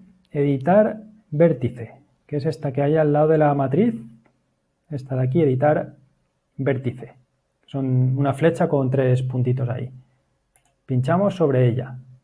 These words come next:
Y veis, aquí ya tenemos que vamos a desplazar este clic y la, lo muevo.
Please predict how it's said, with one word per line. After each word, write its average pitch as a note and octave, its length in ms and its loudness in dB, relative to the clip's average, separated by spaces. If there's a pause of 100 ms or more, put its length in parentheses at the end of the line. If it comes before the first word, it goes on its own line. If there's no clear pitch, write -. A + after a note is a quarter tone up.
(300)
Y D3+ 80 -2
veis, D3 240 2
aquí C3+ 200 -2
ya C3+ 100 0
tenemos D#3+ 440 -2 (880)
que D3+ 140 4
vamos C3+ 300 4
a B2 60 0
desplazar B2+ 640 0
este D3+ 360 -4
clic - 500 -2
y B2 160 -2
la, A#2 600 -2
lo A#2 160 0
muevo. D#3+ 480 2